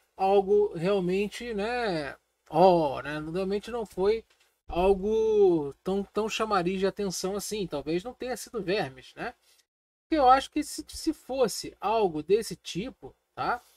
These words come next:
Algo desse tipo, assim, algo tão inusitado, as pessoas teriam filmado melhor, tá? Eu, pelo menos, né, se eu encontro um fenômeno desse, iria lá com a câmera pertinho e tal,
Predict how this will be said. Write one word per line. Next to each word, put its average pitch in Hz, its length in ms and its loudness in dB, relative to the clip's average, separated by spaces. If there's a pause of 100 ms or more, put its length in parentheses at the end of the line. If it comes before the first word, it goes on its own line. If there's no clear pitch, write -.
(300)
Algo 160 320 -2
desse 165 260 0
tipo, 175 280 -6
assim, 165 200 -6
algo 156 240 -2
tão 202 220 -2
inusitado, 180 840 -2 (640)
as 170 120 -8
pessoas 330 680 -2 (300)
teriam 220 320 -6
filmado 180 500 -2
melhor, 208 500 -4 (400)
tá? 151 140 -18 (140)
Eu, 165 180 -6
pelo 185 180 -6
menos, 151 400 -14 (440)
né, 196 100 -10
se - 140 -10
eu 220 80 -6
encontro 208 400 -8
um - 20 -10
fenômeno 190 480 -6
desse, 208 420 -2 (400)
iria 233 320 0
lá 196 200 2
com - 100 -4
a - 60 -4
câmera 180 340 -4
pertinho 208 560 -8
e 165 60 -6
tal, 165 360 -4